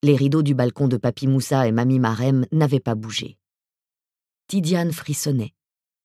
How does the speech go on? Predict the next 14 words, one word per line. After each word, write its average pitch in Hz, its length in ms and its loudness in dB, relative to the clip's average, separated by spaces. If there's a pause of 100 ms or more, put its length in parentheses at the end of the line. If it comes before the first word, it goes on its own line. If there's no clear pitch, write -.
(800)
Il 180 160 0
ressentit 185 760 -2 (560)
une 180 220 4
énorme 214 480 6
boule 160 280 2
au 143 80 4
ventre 135 460 -2
lorsqu'il 143 400 -2
vit 143 120 0
disparaître 131 640 -4
les 127 100 0
deux 131 120 0
véhicules 127 520 0
jumeaux 123 480 0